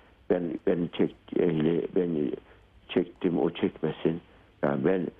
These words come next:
çocuğumu, e, şey, en iyi o imkanlarla büyüteceğim. O, kimin için kazanıyorum zaten onun için diye çocuk ne oluyor? Sevgi doyumsuz oluyor bak.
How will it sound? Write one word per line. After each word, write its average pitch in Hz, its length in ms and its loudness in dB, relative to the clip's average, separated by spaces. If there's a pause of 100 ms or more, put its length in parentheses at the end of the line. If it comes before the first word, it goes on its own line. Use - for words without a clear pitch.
(260)
çocuğumu, 87 600 2 (480)
e, - 280 0
şey, 95 300 0
en 107 120 0
iyi 98 180 2
o 90 120 0
imkanlarla 82 800 0
büyüteceğim. 80 520 0 (100)
O, - 80 0 (220)
kimin 90 300 2
için 82 220 -2
kazanıyorum 80 800 0
zaten 85 280 -2
onun 71 220 0
için 76 260 0
diye 117 220 4 (320)
çocuk 92 340 0
ne 110 60 4
oluyor? 107 420 0 (520)
Sevgi 90 360 0
doyumsuz 76 540 0
oluyor - 340 0
bak. - 100 -4